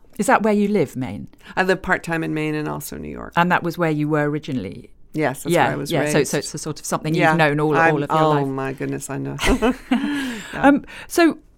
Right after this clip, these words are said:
Speaker 1: I mean, th-, there are lots of themes in this, and, and qu-, some of them are quite bleak. Um, for example, as one character says, it's, it's, it's, part of it is a meditation on the es-, e-, essential loneliness of people and what people do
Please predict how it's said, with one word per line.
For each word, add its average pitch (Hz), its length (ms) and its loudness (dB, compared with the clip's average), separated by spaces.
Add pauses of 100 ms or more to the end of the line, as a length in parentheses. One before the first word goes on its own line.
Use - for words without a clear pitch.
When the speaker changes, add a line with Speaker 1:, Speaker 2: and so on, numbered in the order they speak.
(160)
Speaker 1:
I 240 120 6
mean, 262 160 6
th-, 208 120 0
there 247 160 8
are 240 40 6
lots 226 340 2
of 185 80 -4
themes 165 380 -2
in 139 160 -2
this, 117 220 -6
and, 160 320 -2
and 180 400 -2 (360)
qu-, - 160 -8
some 269 180 4
of 285 60 4
them 254 80 4
are 247 40 4
quite 214 320 -2
bleak. - 560 -4 (220)
Um, 185 320 0
for 196 220 2
example, 185 680 0
as 165 180 0
one 170 160 -2
character 165 340 -6
says, 165 260 -4
it's, - 260 -6
it's, - 440 -4
it's, - 240 -4
part 185 260 -2
of 160 80 -6
it 165 120 -2
is 160 180 -6
a 107 140 -2
meditation 160 600 -2
on 160 100 -2
the 160 120 -4
es-, - 200 -8
e-, 165 100 -2 (120)
essential 180 600 -2
loneliness 160 760 -2
of - 120 -14
people 175 420 -8 (720)
and 170 180 2
what - 200 0
people 185 360 -2
do 156 520 2